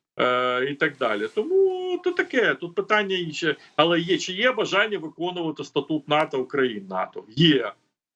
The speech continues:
І, відповідно, вони, воно працює. Тому ми не повинні думати, що, е, договір — це панацея від, від всього. Договір, так, це принаймні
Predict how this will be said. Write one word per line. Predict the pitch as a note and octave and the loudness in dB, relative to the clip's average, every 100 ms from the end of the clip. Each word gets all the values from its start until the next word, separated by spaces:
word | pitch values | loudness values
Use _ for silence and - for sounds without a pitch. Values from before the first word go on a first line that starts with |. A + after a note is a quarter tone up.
| _ - | _ 2
І, | D#3+ E3 | 4 4
відповідно, | D#3+ E3 F3 F#3+ C#4 C4+ F3+ | 2 -2 -2 -2 -2 0 0
вони, | D3+ D3+ F3 G3+ F#3+ | 0 0 2 2 2
воно | D3+ C#3 E3 | -2 -4 -4
працює. | F#3+ E3+ C#3 - A#2 A2 | -2 -4 -6 -4 -2 0
Тому | D3 E3+ G3+ G3+ G3 F#3 F3+ F3 E3+ D#3+ | 0 2 2 4 2 0 0 2 2 0
ми | D#3+ G3 | -2 -2
не | A#3 | 0
повинні | C4+ A#3+ A#3 G#3+ | -2 -2 -6 -6
думати, | A3+ B3 A#3 G3+ | -2 0 0 0
що, | - F#3+ E3+ D#3+ D#3+ | 0 0 0 -4 -2
е, | D#3 C#3+ - _ _ - | 0 0 -4 _ _ 0
договір — | D#3 F3 F#3+ A3+ | 4 2 2 -2
це | G#3 E3+ | 0 -2
панацея | E3+ E3 D#3+ F#3+ F#3+ F3 | -2 -2 2 4 4 4
від, | E3 E3 - | -2 -8 -8
від | C3+ D#3+ | -6 -6
всього. | - D#3+ C#3 G2+ F#2 - _ _ _ _ | -2 2 2 2 -8 -14 _ _ _ _
Договір, | E3 E3 E3+ F3 B3 C#4+ B3+ _ _ - | 2 2 0 -2 2 2 0 _ _ -2
так, | D#3+ G#3+ A#3+ _ | 2 2 -2 _
це | - G3+ | -2 -2
принаймні | G3 E3 D#3+ F#3 F#3+ F3 E3+ D#3 | -2 -4 0 0 0 -2 0 0